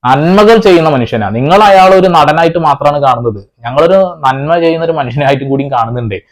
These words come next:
അതുകൊണ്ടാ. ഇനിയിപ്പോ ലാലേട്ടന്റെയും മമ്മൂക്കയുടെ അഭിനയം വെച്ച് കമ്പയർ ചെയ്യണമെന്നുണ്ടെങ്കിൽ പലയിടങ്ങളിലും രണ്ടാളും വ്യത്യസ്തരാണ്, രണ്ടാളും രണ്ട് രീതിയിൽ അഭിനയിക്കുന്ന ആളുകളാ. ലാലേട്ടനും മമ്മൂക്കയും അത് പറഞ്ഞിട്ടുണ്ട്, "ഞങ്ങൾ രണ്ടാളും അങ്ങനെ ചിന്തിച്ചിട്ട് പോലുമില്ല, ഇവിടെ കുറെ പൊട്ടന്മാരാണ് ചിന്തിക്കുന്നത്" എന്നുള്ളത്.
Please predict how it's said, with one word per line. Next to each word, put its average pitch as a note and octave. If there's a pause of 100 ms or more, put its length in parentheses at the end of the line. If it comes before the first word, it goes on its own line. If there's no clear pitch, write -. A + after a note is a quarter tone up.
(200)
അതുകൊണ്ടാ. C3+ (300)
ഇനിയിപ്പോ D#3
ലാലേട്ടന്റെയും C#3+
മമ്മൂക്കയുടെ C#3
അഭിനയം C3
വെച്ച് C#3+
കമ്പയർ C3
ചെയ്യണമെന്നുണ്ടെങ്കിൽ B2+ (280)
പലയിടങ്ങളിലും F3
രണ്ടാളും F3+
വ്യത്യസ്തരാണ്, F3
രണ്ടാളും C#3+
രണ്ട് D#3
രീതിയിൽ F3
അഭിനയിക്കുന്ന D#3+
ആളുകളാ. D#3 (360)
ലാലേട്ടനും D3
മമ്മൂക്കയും D#3+
അത് F3+
പറഞ്ഞിട്ടുണ്ട്, D#3
"ഞങ്ങൾ B2+
രണ്ടാളും F3+
അങ്ങനെ E3
ചിന്തിച്ചിട്ട് C#3
പോലുമില്ല, B2
ഇവിടെ B2+
കുറെ E3+
പൊട്ടന്മാരാണ് C3+
ചിന്തിക്കുന്നത്" A2+
എന്നുള്ളത്. G2+